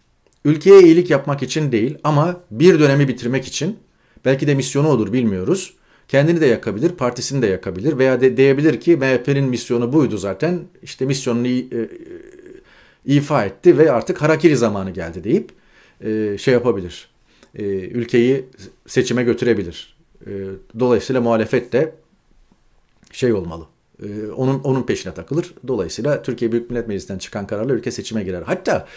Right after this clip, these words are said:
şu ara şöyle bir şey de pişiriliyor, tuhaf.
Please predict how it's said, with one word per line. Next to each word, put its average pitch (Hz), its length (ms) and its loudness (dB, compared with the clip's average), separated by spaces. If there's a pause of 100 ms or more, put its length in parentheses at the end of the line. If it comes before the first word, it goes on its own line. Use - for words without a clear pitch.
(280)
şu 156 200 0
ara 208 140 2
şöyle 160 280 4
bir 131 60 2
şey 185 160 -2
de - 120 0
pişiriliyor, 98 640 -4
tuhaf. 139 360 0